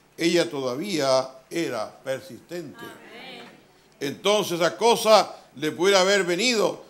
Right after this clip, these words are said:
Speaker 1: Tú sabes, el pastor te excomulgará de la iglesia si vas allá y te enredas en algo así. Pero eso no la detuvo.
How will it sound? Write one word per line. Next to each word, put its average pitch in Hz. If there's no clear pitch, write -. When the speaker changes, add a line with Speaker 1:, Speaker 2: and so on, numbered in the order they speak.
Speaker 1:
Tú 175
sabes, 202
el 160
pastor 185
te 180
excomulgará 170
de 208
la 175
iglesia 180
si 147
vas 196
allá 175
y 190
te 170
enredas 160
en 165
algo 170
así. 180
Pero 147
eso 165
no 123
la 147
detuvo. 139